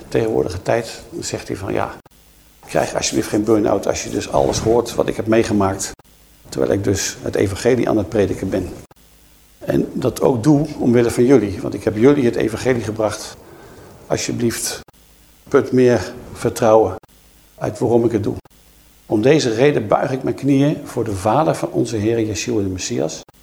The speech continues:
Dat is een hele ingewikkelde zin, dus die ga ik proberen als eentje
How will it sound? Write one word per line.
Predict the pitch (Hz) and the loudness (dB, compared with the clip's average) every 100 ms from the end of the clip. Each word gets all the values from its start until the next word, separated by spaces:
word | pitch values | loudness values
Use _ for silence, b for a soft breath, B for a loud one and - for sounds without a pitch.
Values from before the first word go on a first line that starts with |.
| _ _ _ _ _ - | _ _ _ _ _ -6
Dat | 139 | -2
is | 113 | 2
een | 107 | 4
hele | 113 196 185 | 6 4 4
ingewikkelde | 123 117 117 117 | 2 2 0 0
zin, | 101 127 175 | 2 4 2
dus | 123 | 0
die | 101 | -2
ga | |
ik | 104 | -2
proberen | 123 117 127 113 - - - | 0 4 6 6 2 -6 -6
als | - - - - | -4 -4 -6 0
eentje | 147 147 131 | 2 4 2